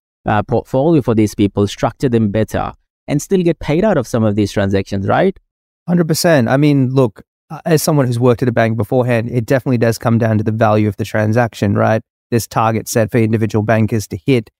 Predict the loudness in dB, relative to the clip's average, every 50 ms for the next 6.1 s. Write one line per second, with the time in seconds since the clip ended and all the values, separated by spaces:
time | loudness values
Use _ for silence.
0 | _ _ _ -4 0 0 0 0 -2 -4 -6 -2 -2 0 0 2 2 0 0 0
1 | 0 0 0 0 -2 -2 -2 -2 0 0 0 0 2 2 2 2 2 2 0 -2
2 | -2 -2 -2 -2 -2 -4 -4 -4 _ _ _ _ _ _ _ _ -2 0 2 2
3 | 4 2 2 2 2 0 0 0 0 -2 -2 _ -2 0 0 2 2 0 0 0
4 | 0 0 0 0 0 0 0 0 0 0 -2 -4 _ _ -2 -2 -2 -2 -4 -2
5 | -2 -2 -2 -2 -4 -4 -2 -4 -4 -6 -4 -4 -4 -4 -6 -10 -10 -8 -8 -8
6 | -8 -10